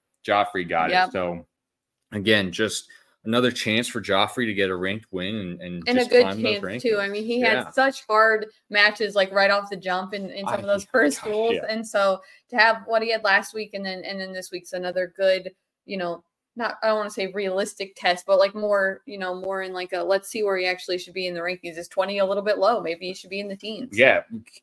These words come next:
Speaker 1: Uh, and first time in the lineup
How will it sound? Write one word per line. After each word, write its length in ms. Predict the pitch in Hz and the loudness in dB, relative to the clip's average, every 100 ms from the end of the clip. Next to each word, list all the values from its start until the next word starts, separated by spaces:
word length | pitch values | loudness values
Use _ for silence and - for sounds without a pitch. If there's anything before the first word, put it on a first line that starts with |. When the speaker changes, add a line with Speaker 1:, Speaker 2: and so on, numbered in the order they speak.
| 113 | -4
Speaker 1:
Uh, 200 | 104 98 - - | -2 -2 -6 -4
and 380 | 104 110 117 110 - _ _ _ | 0 2 0 -4 -10 _ _ _
first 320 | 123 131 - | 2 2 0
time 280 | 127 123 127 | 2 2 2
in 120 | 127 | 2
the 60 | 113 | 0
lineup 480 | 104 117 120 104 | 2 2 2 0